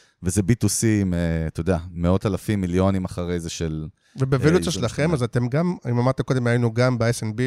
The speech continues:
Speaker 2: וגם היינו ב-, ב-, בטק, אז כאילו עשיתם שיפט הרבה יותר לעולם הטק.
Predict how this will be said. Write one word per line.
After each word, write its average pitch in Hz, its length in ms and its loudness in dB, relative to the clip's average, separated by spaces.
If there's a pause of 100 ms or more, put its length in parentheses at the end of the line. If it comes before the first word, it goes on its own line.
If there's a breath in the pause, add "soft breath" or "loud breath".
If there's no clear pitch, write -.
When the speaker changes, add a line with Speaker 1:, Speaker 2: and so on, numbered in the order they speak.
Speaker 2:
וגם 113 320 -2
היינו 113 360 -2
ב-, 104 260 -4
ב-, 104 240 -6 (380 loud breath)
בטק, 180 480 0
אז 107 280 -2
כאילו 143 500 2
עשיתם 160 320 -4
שיפט - 300 -6
הרבה 127 160 0
יותר 214 140 0
לעולם 107 300 2
הטק. - 320 -10